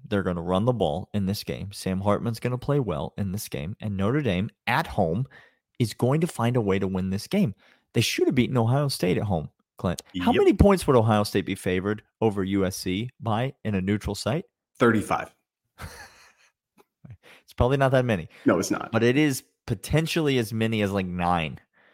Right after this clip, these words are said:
Speaker 2: It's, I was gonna say, it's
Speaker 1: Like
Speaker 2: gonna be close to double digits. That's where I would legitimately, I'd put it at nine and a half, ten is, is
Speaker 1: So
Speaker 2: probably I'd go ten.
Speaker 1: if Notre Dame puts the correct number of people on the field, they beat
Speaker 2: Oh,
Speaker 1: Ohio
Speaker 2: no.
Speaker 1: State at home. Notre Dame's gonna find a way to win this game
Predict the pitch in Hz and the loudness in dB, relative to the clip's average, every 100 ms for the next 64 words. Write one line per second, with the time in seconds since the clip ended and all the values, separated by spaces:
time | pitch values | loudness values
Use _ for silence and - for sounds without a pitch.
0 | - 135 - 156 156 165 - 208 160 160 | 0 0 4 4 6 6 6 6 6 4
1 | - 147 139 120 107 98 98 - - 117 | 4 4 2 0 0 -2 -4 -6 -4 -4
2 | 117 123 117 101 98 98 107 117 127 95 | -2 0 2 2 -2 -4 -2 0 0 0
3 | 117 135 120 - - 123 107 107 101 - | 0 -2 -2 -4 -2 0 0 0 -4 -6
4 | - 104 60 - 104 92 - - 104 107 | -10 -8 -8 -8 -6 -6 -6 -6 -4 -2
5 | 98 80 80 65 - 87 - - _ _ | -2 -2 -4 -8 -10 -12 -14 -16 _ _
6 | _ _ _ _ _ _ - 117 120 170 | _ _ _ _ _ _ -10 -6 -2 -2
7 | 180 147 160 127 - 185 190 - - - | 0 0 0 -4 0 2 2 0 -4 -4
8 | - 165 180 - 165 156 151 139 - - | -4 0 0 0 -2 0 0 0 2 2
9 | 175 120 95 87 82 - 90 78 92 - | 2 0 -2 -2 -6 -8 -8 -6 -8 -12
10 | - 98 120 135 135 117 107 98 104 92 | -10 -2 -2 0 2 2 2 2 0 -4
11 | 92 85 _ 82 78 - - - _ _ | -8 -14 _ -8 -8 -10 -20 -20 _ _
12 | _ _ _ _ _ _ _ _ - 113 | _ _ _ _ _ _ _ _ -6 -2
13 | 185 185 143 117 113 - 104 98 92 90 | 0 0 -2 -4 -8 -4 -4 -2 -2 -4
14 | 90 87 82 - 95 87 | -4 -6 -8 -6 -6 -6